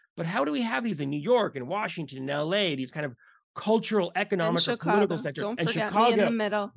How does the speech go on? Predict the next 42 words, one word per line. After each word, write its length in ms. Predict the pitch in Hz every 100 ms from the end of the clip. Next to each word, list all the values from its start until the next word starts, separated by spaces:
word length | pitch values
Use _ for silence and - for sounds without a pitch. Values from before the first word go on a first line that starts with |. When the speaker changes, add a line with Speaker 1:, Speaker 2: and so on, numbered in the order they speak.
| -
Speaker 1:
Well, 100 | 240
I 40 | 262
was 80 |
gonna 180 | 226 339
go 100 | 285
to 60 | 294
Chicago 440 | 214 285 330 294
because, 180 | 233 254
Speaker 2:
<laughs> 20 |
Speaker 1:
well, 140 | 214 240
it's 80 | 285
interesting 340 | 359 254 233
'cause 120 | 208 170
if 180 | 233 208
you 60 |
think 120 | 247 320
about 200 | 226 214
kind 120 | 196
of 80 | 156
futures 560 | - 247 - 240 180
trading 520 | - - 196 226 208 143
and 100 | 139
kind 180 | 180
of 80 | 175
what 200 | 143 214
Chicago's 720 | - 208 - - 190 190 185 143
role 300 | 139 175 175
has 160 | 165
been 140 | 139 156
in 120 | 143
U 200 | 135 175
S 160 | 170 -
history, 520 | 185 196 - 139 127 - - -
all 220 | 175 214
the 120 | 208 185
rail 420 | 147 156 202 226
lines 320 | 185 156 139
kind 140 | 160
of 80 | 151
coming 220 | - 175
into 120 | 180 170
Chicago, 460 | 180 202 196 160